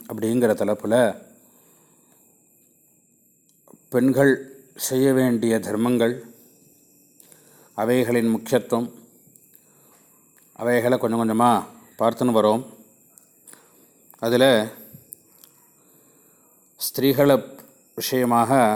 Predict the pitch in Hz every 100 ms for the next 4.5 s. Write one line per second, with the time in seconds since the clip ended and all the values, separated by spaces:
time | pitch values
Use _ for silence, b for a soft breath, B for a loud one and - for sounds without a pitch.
0 | 110 - - - 131 131 139 123 - 123
1 | 113 117 127 131 117 117 101 107 120 120
2 | 120 113 139 127 95 - - b b b
3 | b b b b - 113 113 120 139 151
4 | 131 131 127 117 127